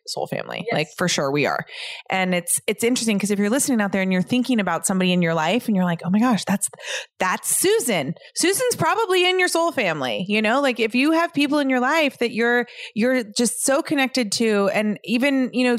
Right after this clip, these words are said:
Speaker 1: twins get this a lot. Twins, like, finish each other's sentences and they have the same thoughts and they think it at the same time. I have these two friends, they're J D and Katie, and they are twins. And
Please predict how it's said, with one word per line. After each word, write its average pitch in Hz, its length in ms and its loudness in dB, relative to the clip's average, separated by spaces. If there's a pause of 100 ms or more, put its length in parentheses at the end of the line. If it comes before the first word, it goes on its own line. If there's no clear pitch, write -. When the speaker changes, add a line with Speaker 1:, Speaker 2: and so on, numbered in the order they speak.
Speaker 1:
twins 262 400 0
get 190 220 -2
this - 180 0
a 170 80 -2
lot. 131 260 -2 (320)
Twins, 254 260 2
like, 220 200 0
finish 220 320 0
each 220 160 0
other's 196 240 0
sentences 180 560 0
and 175 100 0
they 180 140 4
have 185 300 2
the 196 120 2
same 190 300 2
thoughts - 580 -2
and 196 180 2
they 170 100 4
think 214 220 -2
it 208 100 0
at 196 120 -4
the 196 60 0
same 185 260 2
time. 170 420 0 (380)
I - 120 -2
have 196 120 0
these 185 220 2
two 196 160 0
friends, 175 280 -2
they're 170 200 -2 (180)
J 175 160 2
D 220 280 0
and 196 120 -2
Katie, 151 360 -4 (340)
and 180 240 -2
they 175 160 0
are 185 80 0
twins. 185 420 0 (280)
And 170 320 0